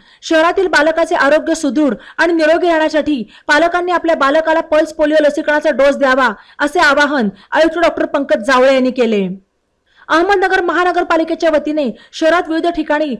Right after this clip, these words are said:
राष्ट्रीय पल्स पोलिओ अभियान सुरू असून, कैलासवासी बाळासाहेब देशपांडे दवाखान्यात डॉक्टर पंकज जावळे यांच्या हस्ते बालकाला पल्स पोलिओचा डोस देऊन शुभारंभ करण्यात आला. यावेळी आरोग्य अधिकारी डॉक्टर अनिल बोरगे,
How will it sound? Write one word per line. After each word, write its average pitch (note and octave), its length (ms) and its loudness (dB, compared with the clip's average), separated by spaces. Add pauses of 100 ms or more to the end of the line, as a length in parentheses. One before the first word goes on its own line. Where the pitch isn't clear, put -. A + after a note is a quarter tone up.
(200)
राष्ट्रीय D4+ 380 0
पल्स E4+ 280 -2
पोलिओ D#4 260 0
अभियान D4+ 320 2
सुरू C#4+ 220 -4
असून, C4+ 360 0 (380)
कैलासवासी F4 480 0
बाळासाहेब D4+ 500 0
देशपांडे D#4 400 0
दवाखान्यात C#4+ 520 0 (300)
डॉक्टर D4 260 -2
पंकज D4 420 -2
जावळे D4 340 4
यांच्या D4 260 0
हस्ते C4+ 440 -2 (160)
बालकाला E4+ 420 2
पल्स D#4+ 320 0
पोलिओचा D4+ 340 2
डोस C#4 260 2
देऊन C4 240 -2 (180)
शुभारंभ D4 440 0
करण्यात C4+ 420 0
आला. G#3+ 300 0 (1000)
यावेळी F4+ 220 2
आरोग्य E4+ 420 2
अधिकारी D#4+ 520 0 (220)
डॉक्टर D4 240 0
अनिल D#4 260 2
बोरगे, B3+ 600 0